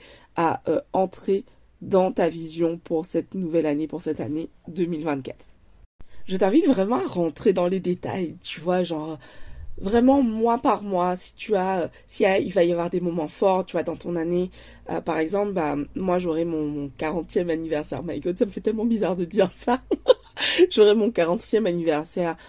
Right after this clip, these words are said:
Mais qu'est-ce que j'ai envie de créer pour cet événement ? Comment je me vois, euh, à ce, à ce moment-là ? Qu'est-ce que j'ai envie de faire ? Co-, enfin, où est-ce que je veux être, que je veux être ? Euh, bref, réfléchis vraiment à tous les moments forts de cette année qui arrive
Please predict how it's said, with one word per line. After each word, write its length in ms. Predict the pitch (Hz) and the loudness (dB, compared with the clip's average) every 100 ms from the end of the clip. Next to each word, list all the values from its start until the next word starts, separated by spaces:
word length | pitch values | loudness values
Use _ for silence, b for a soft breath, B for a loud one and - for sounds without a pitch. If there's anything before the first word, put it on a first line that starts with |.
| B | B
Mais 80 | 139 | -4
qu'est-ce 180 | 180 - | -4 0
que 80 | |
j'ai 100 | 196 | 0
envie 180 | 185 160 | 0 -4
de 60 | 139 | -8
créer 320 | - 175 175 | -8 0 0
pour 220 | 170 170 | 0 -6
cet 200 | 165 156 | -4 -4
événement ? 460 | 160 160 156 165 175 B B | -2 -2 -2 -4 -6 B B
Comment 220 | - 180 | -4 -2
je 120 | 180 180 | -2 -2
me 120 | 160 | -4
vois, 420 | 156 165 180 - b b - | -4 2 2 2 b b -8
euh, 240 | 160 151 147 - | -4 -2 -2 -2
à 140 | 160 | -2
ce, 320 | - 170 151 | -2 -2 -2
à 120 | 147 | -2
ce 120 | 175 170 | -4 -8
moment-là ? 540 | 160 160 156 165 175 B B - | -6 -4 -2 -2 -4 B B -8
Qu'est-ce 180 | 190 - | -8 -4
que 80 | 185 | -4
j'ai 80 | |
envie 180 | 175 156 | -2 -4
de 60 | - | -8
faire ? 340 | - 190 170 - | -2 0 0 -8
Co-, 180 | - - | -8 -8
enfin, 300 | - - 143 - | -6 -6 -6 -4
où 220 | 247 247 | -2 4
est-ce 200 | 214 226 | 4 4
que 120 | - 175 | -4 -4
je 100 | 165 | -4
veux 200 | 160 170 | 0 2
être, 260 | 175 175 b b b - | 2 0 b b b -12
que 100 | 156 | -8
je 60 | |
veux 180 | 156 160 | -6 0
être ? 220 | 175 190 B B B - | 0 -2 B B B -6
Euh, 340 | 151 156 143 - _ _ _ _ - - | -4 -2 -4 -8 _ _ _ _ -16 -6
bref, 420 | 190 196 190 - _ _ _ _ _ _ _ - | 0 0 0 -14 _ _ _ _ _ _ _ -6
réfléchis 560 | 185 226 294 254 - | -4 0 2 2 0
vraiment 300 | 220 170 175 | 0 0 2
à 120 | 208 190 | 2 0
tous 200 | - 247 | -2 -2
les 120 | 220 | 0
moments 320 | 190 175 170 | 0 -2 -4
forts 320 | - - 180 | -2 2 2
de 80 | 165 | 0
cette 220 | 147 151 | -8 -4
année 280 | 160 156 165 | -2 -2 -6
qui 160 | 139 175 | -4 -4
arrive 460 | 143 170 202 202 | -2 -4 -8 -10